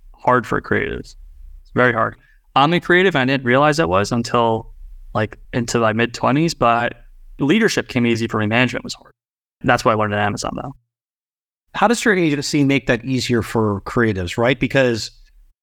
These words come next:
Speaker 2: so for instance, for me, like, when I was a lawyer, right, I was a lawyer for twenty years, I had a law firm, and I never wanted to scale the law firm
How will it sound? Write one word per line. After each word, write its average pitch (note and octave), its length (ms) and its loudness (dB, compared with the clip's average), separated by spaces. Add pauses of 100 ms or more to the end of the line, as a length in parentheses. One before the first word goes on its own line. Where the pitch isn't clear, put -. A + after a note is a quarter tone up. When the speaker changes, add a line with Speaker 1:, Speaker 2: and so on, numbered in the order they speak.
(400)
Speaker 2:
so E3 180 2
for E3 160 0
instance, D3+ 240 0
for C#3 160 0
me, C#3 180 4
like, B2+ 120 0
when C3 100 0
I C3+ 60 4
was B2+ 100 -2
a B2 40 -4
lawyer, A#2 300 2
right, A2 140 -2
I A2+ 40 0
was A2 100 -2
a A2 40 -4
lawyer A2+ 180 0
for A2+ 80 -6
twenty A2 240 0
years, G#2+ 300 0
I G#2 80 -2
had G#2+ 80 0
a G#2+ 40 0
law G#2+ 180 2
firm, A2 380 -2 (300)
and C#3 120 4
I C3+ 60 4
never E3+ 440 0 (140)
wanted D3 320 2
to C3 60 -2
scale C#3 420 0
the B2 80 -2
law A#2+ 240 2
firm G#2+ 500 -2